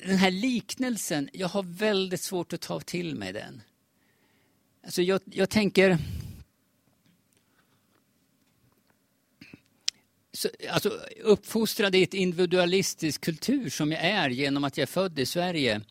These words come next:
eh, och, och så kan vi krydda med att jag är en aning introvert i personligheten möjligtvis.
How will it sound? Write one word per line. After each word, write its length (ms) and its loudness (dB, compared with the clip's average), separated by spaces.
eh, 220 -2
och, 400 -8
och 100 4
så 140 2
kan 200 2
vi 80 4
krydda 500 2
med 160 2
att 120 -2
jag 80 0
är 40 2
en 100 -2
aning 600 2
introvert 680 -2
i 280 -4
personligheten 800 -6
möjligtvis. 520 -8